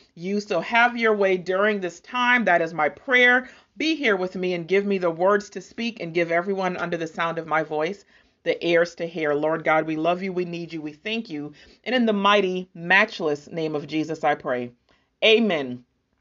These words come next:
Amen. So I want to go ahead and kick off with Luke fifteen. That's where I'm gonna go ahead and start.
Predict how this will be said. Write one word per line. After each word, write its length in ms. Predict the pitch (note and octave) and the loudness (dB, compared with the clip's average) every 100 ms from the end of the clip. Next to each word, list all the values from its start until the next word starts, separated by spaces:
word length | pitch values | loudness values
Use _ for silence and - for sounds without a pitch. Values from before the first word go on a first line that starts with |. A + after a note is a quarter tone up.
| _ - - | _ -12 0
Amen. 460 | C#4+ G#4 B3+ F3 | 2 4 2 0
So 320 | E3 - A#3+ G#3 | -2 0 2 2
I 160 | - | 2
want 200 | B4+ D5 | 2 2
to 80 | C4 | 0
go 200 | A3 A#3 | 2 2
ahead 380 | B3+ G#3+ G3+ - | 2 2 2 0
and 240 | F3+ E3 | -6 -6
kick 240 | - C4+ - | -4 -2 2
off 400 | F3+ D3+ G3+ - - - _ | 4 4 2 -4 -20 -20 _
with 400 | D#3+ F#3+ F#3+ F#3+ | 0 2 2 -2
Luke 440 | E3+ E3+ G#3 C4 - | -10 0 0 0 -12
fifteen. 800 | - B3 C4 - - A3+ F3+ F#3+ | -6 -2 -2 -4 -6 -2 0 2
That's 240 | F3+ F#3 | 2 2
where 160 | F#3 F3+ | 2 4
I'm 140 | F3+ | 4
gonna 200 | F#3+ F3+ | 2 0
go 180 | E3 E3+ | 2 2
ahead 180 | F#3 F#3+ | 2 2
and 160 | F#3+ F#3+ | 0 -4
start. 500 | - - D3+ F3+ | -10 -6 0 0